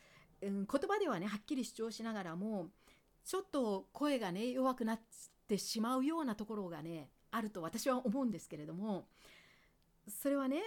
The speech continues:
あの、うん、第一の手紙の方の、まあ、弱さっていうのは、あん、彼らは、彼らはっていうか、まあ、私たちみんなそうなんですけども、ドイツというね、今まだ安全な場所から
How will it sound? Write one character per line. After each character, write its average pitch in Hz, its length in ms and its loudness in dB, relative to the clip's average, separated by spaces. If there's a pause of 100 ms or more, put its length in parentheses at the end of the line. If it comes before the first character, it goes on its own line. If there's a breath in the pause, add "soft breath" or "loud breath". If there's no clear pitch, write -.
(120)
あ 240 100 2
の、 233 280 0
う - 40 -2
ん、 208 460 0
第 339 240 2
一 285 200 -2
の 180 340 0 (160)
手 202 80 -2
紙 180 340 -2 (280)
の 254 120 4
方 285 240 0
の、 285 220 2
ま 196 300 0
あ、 - 20 -20 (120)
弱 202 300 2
さ 202 180 -4
っ 196 80 -8 (260)
て 196 60 0
い 196 100 2
う 196 100 0
の 160 140 -6
は、 208 360 -4 (840 loud breath)
あ 180 60 -6
ん、 175 600 -6 (580)
彼 370 200 0
ら 247 460 2
は、 247 400 0 (200)
彼 269 160 4
ら 185 100 2
は 220 80 4
っ 254 60 0
て - 80 -6
い - 0 -
う - 20 -12
か、 185 60 -2
ま 175 80 0
あ、 175 40 4
私 294 180 4
た 220 80 -2
ち 175 300 -2
み 185 100 2
ん 196 40 2
な 202 80 0
そ 214 140 -2
う 202 40 -2
な 143 80 -4
ん 147 60 -8
で 151 60 -10
す - 80 -10
け 147 80 -10
ど 151 80 -8
も、 190 300 -2 (1400 loud breath)
ド 269 180 4
イ 415 60 8
ツ - 100 -2
と 226 80 2
い 196 60 8
う 170 80 0
ね、 196 160 0
今 370 200 2
ま 233 100 4
だ 208 160 0
安 247 240 4
全 294 240 2
な 277 100 0
場 254 120 0
所 254 140 -4
か 208 160 -8
ら 208 420 -6